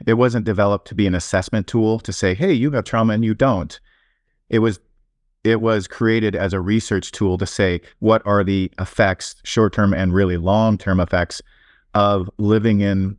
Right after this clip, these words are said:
uh, having a lot of stress, particularly young?" And so, like, me personally, I have an ace score of two, but my ace score of two is really different than someone else's ace score of two, uh, because mine occurred at, when I was eight with a parent's divorce,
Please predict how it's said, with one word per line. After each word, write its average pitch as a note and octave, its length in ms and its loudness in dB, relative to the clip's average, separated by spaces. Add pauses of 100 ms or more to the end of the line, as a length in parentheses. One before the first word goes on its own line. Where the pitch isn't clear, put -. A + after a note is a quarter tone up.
(120)
uh, G2 160 2
having A2+ 280 2
a G#2 40 0
lot G#2 140 0
of F#2+ 80 -4
stress, G2 400 -2
particularly G2+ 500 0
young?" F2+ 380 0 (480)
And G#2 160 2
so, G#2 380 2
like, G#2+ 200 -2 (140)
me A#2 380 2
personally, A#2 460 -2
I - 20 -4
have A2 140 -4
an G2 80 -4
ace G2+ 140 -4
score G2 200 -2
of E2+ 100 -8
two, D3 460 0 (340)
but A2 140 0
my C#3+ 220 2
ace B2 180 -2
score A2 220 -2
of F#2 80 -8
two A2 340 0
is G2+ 160 -4
really D#3+ 720 0
different A#2 400 -2
than G#2 120 0
someone G#2 280 2
else's G#2 340 -2
ace F#2+ 160 0
score F2 220 -4
of D#2+ 80 -6
two, - 320 -6 (680)
uh, G2+ 180 0
because G#2+ 320 0
mine G#2+ 260 0
occurred G2+ 340 0
at, F#2+ 160 -4
when G2+ 140 0
I F#2 60 2
was F#2 220 -2
eight A2 340 0
with G2+ 100 0
a G2 40 -6
parent's G2 320 -2
divorce, B2 500 0